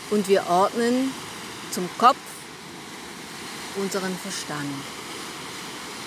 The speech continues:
Mit dem Herzraum verhält es sich gleich, nur gehört der Herzraum zum Herzen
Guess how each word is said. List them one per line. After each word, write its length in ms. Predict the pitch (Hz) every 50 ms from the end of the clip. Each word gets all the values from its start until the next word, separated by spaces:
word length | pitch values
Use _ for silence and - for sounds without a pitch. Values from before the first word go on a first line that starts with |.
| - - - - - - - - - - - - - - - - - - - - - - -
Mit 140 | 214 - -
dem 100 | 233 208
Herzraum 760 | 208 208 220 269 294 - - - - 170 170 175 185 214 202
verhält 420 | - - 214 196 180 175 185 -
es 200 | 214 202 - -
sich 140 | 233 233 214 - - - - - - -
gleich, 320 | - 277 285 262 202 160 151 - - - - - - 226
nur 500 | 226 233 240 226 202 190 180 170 165 160 - - - - - - - - - - - - - - - - - - - - - - - - - - - -
gehört 460 | - 202 175 160 190 202 214 226 -
der 100 | - 233
Herzraum 840 | 214 220 170 175 180 - - - - 214 208 208 208 214 220 220 220 - - - - - - - - - - - - - - - - -
zum 140 | - 254 226
Herzen 640 | 202 202 220 240 262 - - - - - - -